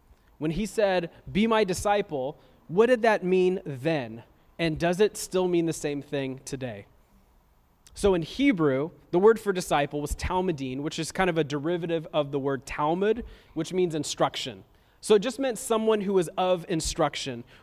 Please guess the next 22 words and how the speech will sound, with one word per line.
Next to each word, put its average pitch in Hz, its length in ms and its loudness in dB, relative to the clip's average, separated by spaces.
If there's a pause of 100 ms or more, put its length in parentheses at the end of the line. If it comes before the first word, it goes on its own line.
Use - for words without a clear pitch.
or 233 400 8
more 190 180 4
simply, 170 720 -2 (300)
a 185 60 2
student, 220 640 -2 (1120)
like 202 140 -2
a 226 40 2
student 233 380 0
in 214 120 -2
a 214 60 -2
class. - 640 -4 (1600)
I 202 100 4
think 254 180 -4
there's 233 160 4
a 202 60 6
better 190 340 2
English 196 360 -2
word 190 180 0
that 170 160 -2
captures 180 600 -2
a 160 80 -4
bit 170 360 -4